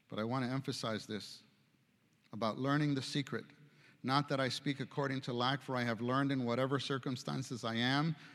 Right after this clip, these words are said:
to be content. I know also how to be abased, and I know how to abound in everything, and in all things I have learned the secret, both to be filled and to hunger, both to abound and to lack.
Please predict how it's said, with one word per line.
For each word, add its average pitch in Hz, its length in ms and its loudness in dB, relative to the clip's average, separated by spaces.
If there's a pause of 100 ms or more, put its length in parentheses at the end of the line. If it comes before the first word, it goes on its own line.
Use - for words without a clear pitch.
(320)
to 107 100 -10
be 110 160 0
content. 107 640 -4 (160)
I 110 100 0
know 117 160 4
also 131 400 2
how 131 180 2
to 131 120 -2
be 117 160 0
abased, 131 480 2
and 120 100 -2
I 107 60 0
know 127 220 0
how 139 160 0
to 120 220 -4
abound 131 460 4
in 113 140 0
everything, 180 640 4 (220)
and 196 120 8
in 208 120 10
all 240 280 10
things 147 440 4
I 143 80 4
have 131 180 2
learned 160 320 6
the 151 60 2
secret, 131 420 0 (380)
both 147 180 4
to - 80 -4
be 120 140 2
filled 180 480 4
and 156 100 0
to 147 80 -4
hunger, 143 480 2 (180)
both 127 220 0
to 127 140 -2
abound 143 500 4
and 127 120 -2
to 120 100 -4
lack. 117 400 2